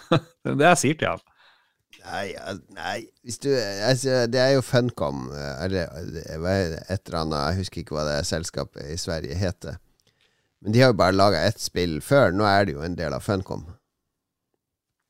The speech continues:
Speaker 1: Sorte Brallor Inc. Software heter de.
Speaker 2: Noe sant, noe sant. Eh, så det heter Metal Hellsinger og er jo et førstepersons skyte-actionspill,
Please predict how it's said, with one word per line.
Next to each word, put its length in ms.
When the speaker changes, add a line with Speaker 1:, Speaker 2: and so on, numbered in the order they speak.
Speaker 1:
Sorte 460
Brallor 760
Inc. 540
Software 680
heter 240
de. 60
Speaker 2:
Noe 180
sant, 460
noe 160
sant. 460
Eh, 480
så 200
det 160
heter 680
Metal 320
Hellsinger 720
og 140
er 180
jo 140
et 180
førstepersons 1040
skyte-actionspill, 1600